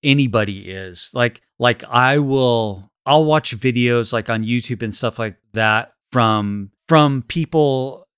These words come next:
doing things that I have no real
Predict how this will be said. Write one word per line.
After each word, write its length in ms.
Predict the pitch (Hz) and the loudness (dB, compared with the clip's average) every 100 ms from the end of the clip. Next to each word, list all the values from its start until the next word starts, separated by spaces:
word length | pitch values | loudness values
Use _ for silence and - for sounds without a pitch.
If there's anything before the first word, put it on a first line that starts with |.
| - 131 | -18 -6
doing 400 | 135 151 160 143 | 0 2 2 0
things 500 | 135 139 127 120 - | -2 -2 0 -2 -4
that 300 | 110 117 123 113 | 0 0 0 -2
I 180 | 127 | -2
have 380 | 110 127 127 107 | 0 0 -2 0
no 640 | 123 127 135 139 139 131 101 | -2 0 0 0 -2 -6 -6
real 300 | 117 127 | -4 -2